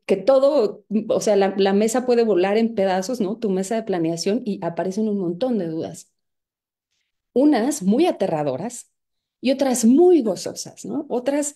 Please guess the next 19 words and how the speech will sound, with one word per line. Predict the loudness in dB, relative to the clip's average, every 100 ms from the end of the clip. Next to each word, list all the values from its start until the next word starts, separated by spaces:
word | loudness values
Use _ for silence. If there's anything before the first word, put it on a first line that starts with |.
| -16 _ _
deliciosas | 2 4 4 0 0 -2 -2 -4
en | -4
las | -6 -6
que | -8
dices, | -8 -12
"Qué | -2 0
bueno | 2 2 0 -2
que | -2
no, | -2 -2 -4
que | -2
ni | 0
estoy | -2 -2 0
yendo | 2 0 0
por | -2
donde | -2 -2 -2
yo | -2
pensaba, | 0 -2 -2 -2
porque | -2 -2 -4
aquí | -6 -4 -4 -4